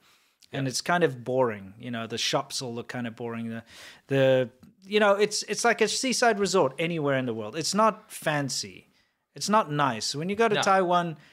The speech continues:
Speaker 1: you get all the temples and you get all the culture and the traditions and everything. It's built in. It's just baked into the island. You can't escape it.
Speaker 2: Yeah.
Speaker 1: And you see it everywhere.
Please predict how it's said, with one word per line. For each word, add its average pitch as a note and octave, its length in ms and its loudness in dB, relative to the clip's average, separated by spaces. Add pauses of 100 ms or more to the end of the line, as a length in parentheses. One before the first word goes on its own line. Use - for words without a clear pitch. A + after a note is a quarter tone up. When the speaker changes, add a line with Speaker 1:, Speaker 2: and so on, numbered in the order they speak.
(160)
Speaker 1:
you D3+ 120 -4
get F#3+ 200 4
all G3 120 6
the D3+ 100 6
temples D3 520 -2
and C3 100 -2
you C3+ 80 -2
get E3+ 160 2
all D#3 140 4
the B2+ 120 0
culture C#3 480 -4
and A2 160 -6
the G#2+ 100 -8
traditions B2 640 -6
and A2+ 80 -8
everything. A#2 240 -6
It's A#2+ 100 -6
built D3+ 400 0
in. E3 120 -4
It's A2 100 -6
just C#3+ 200 -6
baked D3 300 -2
into A#2+ 220 -8
the A2+ 160 -10
island. A#2 340 -10
You G#2+ 60 -14
can't C#3+ 260 -8
escape C3 460 -8
it. - 120 -16 (320)
Speaker 2:
Yeah. B2+ 120 -4
Speaker 1:
And C#3 80 -2
you C3 40 0
see G3+ 200 2
it F3 80 6
everywhere. B2 380 -2